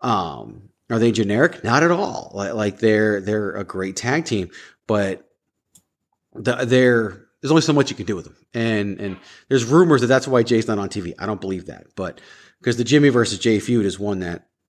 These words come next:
could have been amazing and should have been amazing. And I just can't help but think there's injury or some other reason why Jay hasn't been around. But for Jimmy, it's like, at, at some point you gotta man up and, and take control,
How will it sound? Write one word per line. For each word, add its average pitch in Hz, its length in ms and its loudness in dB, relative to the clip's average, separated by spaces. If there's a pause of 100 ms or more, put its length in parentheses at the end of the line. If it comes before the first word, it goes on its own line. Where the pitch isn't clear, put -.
(600)
could 143 160 2
have 101 120 2
been 107 120 4
amazing 101 360 2
and 92 100 -4
should 135 140 2
have 117 100 0
been 101 100 0
amazing. 90 420 -2
And 85 80 -4
I 90 60 -4
just 104 240 -2
can't 113 240 2
help 107 220 0
but 92 100 -4
think 117 240 2
there's 98 180 2
injury 104 400 2
or 98 100 2
some 98 180 0
other 90 160 -2
reason 92 260 -2
why 87 280 -4 (400)
Jay 104 160 4
hasn't 92 320 -2
been 85 100 -4
around. 82 380 -8 (400)
But - 580 2 (260)
for - 240 -2
Jimmy, 185 340 6
it's 147 220 4
like, 131 280 2 (880)
at, - 160 -18 (100)
at 139 560 -10
some 165 200 4
point 208 240 4
you 131 100 4
gotta 139 180 2
man 139 240 2
up 123 320 -2
and, 104 360 -4
and 101 220 -8
take 104 220 -2
control, 113 580 -4